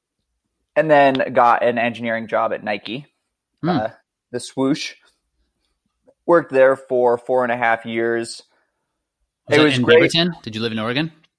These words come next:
Speaker 1: I was in Beaverton. I was
Speaker 2: Nice.
Speaker 1: in Portland, Oregon, Beaverton area.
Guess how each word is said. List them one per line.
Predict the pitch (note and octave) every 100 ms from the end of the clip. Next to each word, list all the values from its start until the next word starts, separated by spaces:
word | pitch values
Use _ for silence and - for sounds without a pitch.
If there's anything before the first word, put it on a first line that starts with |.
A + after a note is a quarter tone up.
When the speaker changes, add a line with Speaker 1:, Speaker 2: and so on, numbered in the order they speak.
| _
Speaker 1:
I | A#2+ A#2+
was | A#2+ B2
in | C3
Beaverton. | B2+ C#3 F3+ - G#2 B2+
I | - A2
was | A#2+
Speaker 2:
Nice. | A#2 A#2+
Speaker 1:
in |
Portland, | A2+ B2+ A#2+
Oregon, | B2 B2+ C3
Beaverton | B2+ B2+ C#3+ B2 G#2+
area. | F2 G#2 G#2 A2+